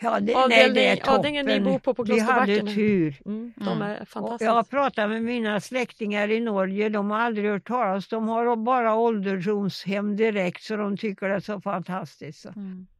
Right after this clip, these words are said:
Speaker 3: Ja, nej, det är ju
Speaker 1: Och personalen är ju gulliga. Och Leif är så glad i dem, så. De är så gulliga mot en, så.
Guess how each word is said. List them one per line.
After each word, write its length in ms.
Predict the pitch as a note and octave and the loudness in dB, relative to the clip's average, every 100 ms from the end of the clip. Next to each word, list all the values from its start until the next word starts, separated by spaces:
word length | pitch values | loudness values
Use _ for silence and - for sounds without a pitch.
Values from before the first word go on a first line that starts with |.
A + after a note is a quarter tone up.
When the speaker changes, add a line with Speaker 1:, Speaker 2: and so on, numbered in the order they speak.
| _ _ - | _ _ -14
Speaker 3:
Ja, 260 | F#3+ F3 | -10 -8
nej, 260 | D#3+ D3 C#3+ | -8 -8 -8
det 60 | D3+ | -8
är 200 | C#3+ C3+ | -10 -12
ju 80 | - | -8
Speaker 1:
Och 200 | A3 F3+ | -8 -2
personalen 840 | G3+ F3 G#3+ G#3+ G3 E3+ F3+ G3 | -2 -2 -2 -2 0 0 0 -2
är 140 | F#3 | -2
ju 180 | F#3 G3 | -2 -2
gulliga. 640 | G3 G#3+ G3+ E3+ E3+ G#2 D#3+ - _ _ F3 F#3+ _ _ _ _ _ _ _ - | -2 -2 -2 -4 -6 -8 -10 -14 _ _ -20 -20 _ _ _ _ _ _ _ -10
Och 140 | A#3 | -4
Leif 320 | B3 G#3+ G3+ G#3+ | 0 2 2 0
är 180 | A3+ | 0
så 160 | F3 D#4 | -2 -4
glad 360 | B3+ G3 E3+ F3 | -4 -2 0 -2
i 80 | |
dem, 220 | E3 C#3+ D3+ | -4 -6 -10
så. 220 | - F3+ - - | -14 -16 -18 -12
De 180 | D#4 | -6
är 80 | G3+ | -6
så 200 | G3 G3+ | -6 -8
gulliga 520 | G3 C4 G3+ G#3+ F3 D#3+ | -8 -6 -6 -4 -4 -4
mot 340 | F#3 E3 - | -6 -10 -14
en, 140 | E3 | -14
så. 180 | E3 F3+ | -14 -18